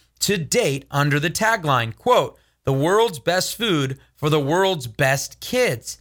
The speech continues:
And it doesn't mean the humankind. The playful work from the indie agency Humanaut, which won the client last summer, puts an exaggerated spotlight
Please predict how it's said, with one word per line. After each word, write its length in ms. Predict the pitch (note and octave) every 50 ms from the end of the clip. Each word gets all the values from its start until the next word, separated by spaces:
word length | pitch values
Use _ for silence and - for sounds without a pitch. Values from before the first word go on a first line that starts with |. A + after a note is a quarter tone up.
| _ _ _ _ _ -
And 120 | D3 E3+ G3
it 200 | G3 D#3+ C3 B2
doesn't 420 | D3+ C3 C#3 C3+ F3+ G#3+ C3+ C3
mean 200 | B2+ B2+ C3+ D#3
the 80 | F3+ F#3
humankind. 680 | F#3 A#3 C4 C4 C4+ B3+ - - G3 E3+ C3+ A2 - - _ _ _ _ _ _ _
The 100 | - F#3+
playful 540 | - - - C4 C4+ D#4 D4 - - A#3+ F3+
work 300 | C3+ B2+ B2 A#2+ C3 -
from 160 | - F3+ E3
the 140 | D#3 D3 D3+
indie 260 | F3 G3 G#3 G3+ E3+
agency 560 | D3+ D3+ D3+ C#3 C3+ C#3 C3 - - D3 C3+
Humanaut, 580 | A#2 - G3 A3+ G#3 D#3 B2+ A2 G#2+ G#2+ A#2 - - -
which 340 | D3 F3 F#3 F#3+ - - F3 -
won 460 | - E3 D#3+ E3 G3+ B3 D4 D#4 D4+
the 80 | C4 A3
client 440 | - - - F#3 G3+ G#3 G3+ F3+ C#3
last 340 | D3+ D#3 D#3 D#3 D3+ - -
summer, 420 | G#3+ A3 G3 D3 B2 A#2 A#2+ - - _ _
puts 220 | - G#3+ A3+ A3 -
an 60 | G#3
exaggerated 840 | F#3 D#3 C3+ A2+ A2+ F#3+ F#3+ G#3+ B3+ C#4 - C4+ C4+ B3+ A#3+ A#3 F3
spotlight 760 | - - - E3+ C#3+ D3 C#3+ C#3+ - - B2+ A#2+ G#2+ A2 -